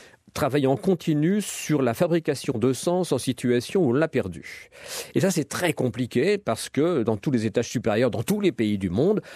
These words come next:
vous allez avoir une grande salle avec des micros et puis des sièges, on sait où, qui s'assoit où. Et la question que je pose toujours, mais qu'est-ce qu'ils ont comme entraînement sur des situations pas possibles ?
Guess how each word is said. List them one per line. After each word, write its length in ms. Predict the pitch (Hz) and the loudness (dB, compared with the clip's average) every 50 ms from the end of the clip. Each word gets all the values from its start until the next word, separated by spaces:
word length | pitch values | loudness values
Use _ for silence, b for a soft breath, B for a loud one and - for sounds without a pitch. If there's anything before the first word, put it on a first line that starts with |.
| B B | B B
vous 160 | - 123 104 | 0 0 2
allez 120 | 131 117 127 | 2 2 2
avoir 120 | 135 143 | 2 2
une 100 | 123 117 | 2 2
grande 280 | 110 - 117 156 180 160 | 2 2 2 2 2 2
salle 380 | - - 110 104 127 151 160 143 | 0 0 0 0 2 2 2 2
avec 160 | 110 107 101 | 0 0 -2
des 100 | 98 92 | -2 -2
micros 400 | 90 104 104 - - 131 165 170 | -2 -2 -2 -2 0 2 2 2
et 60 | 127 | 0
puis 160 | 98 98 92 | 0 -2 -2
des 140 | 87 101 104 | -2 -2 -2
sièges, 420 | 104 - - - 135 151 165 - | -2 -4 -4 0 0 0 0 0
on 100 | 120 104 | -2 -4
sait 180 | 95 - 117 107 - | -2 -2 -4 -2 0
où, 160 | 185 170 135 - _ _ | 0 0 0 -2 _ _
qui 180 | - - 196 165 | -6 -4 -4 -2
s'assoit 480 | - - 113 - - 113 101 95 - - - | 0 -2 -2 -2 -2 0 0 0 0 2 2
où. 180 | 202 220 196 - B B B B B B B B B | 2 2 2 -2 B B B B B B B B B
Et 40 | 107 | 0
la 100 | 110 101 | 0 2
question 180 | 156 156 190 190 | 0 2 2 2
que 60 | 143 | 2
je 60 | 120 | 2
pose 180 | 101 - 117 - | 2 0 -2 -2
toujours, 240 | - 143 175 196 | 0 2 2 2
mais 140 | 170 123 - - _ - | 2 0 -2 -4 _ -4
qu'est-ce 280 | - 208 175 - - | -4 -2 -2 -4 -8
qu'ils 260 | - - 165 147 131 | -6 -4 -2 0 0
ont 100 | 143 127 | 0 0
comme 220 | 107 - 113 110 139 | 0 0 0 2 2
entraînement 540 | 175 170 - - 143 135 131 135 160 202 208 | 0 0 -2 -2 -2 -2 0 0 0 0 -2
sur 140 | - 143 | -2 -2
des 100 | 123 110 | -2 -2
situations 520 | 101 - - - - 113 117 113 - 208 175 | -2 -4 -6 -6 -2 0 0 0 0 0 0
pas 140 | - 165 123 | 0 -2 0
possibles ? 500 | - 143 131 - - 123 104 92 85 | 0 0 0 0 -2 -6 -6 -6 -8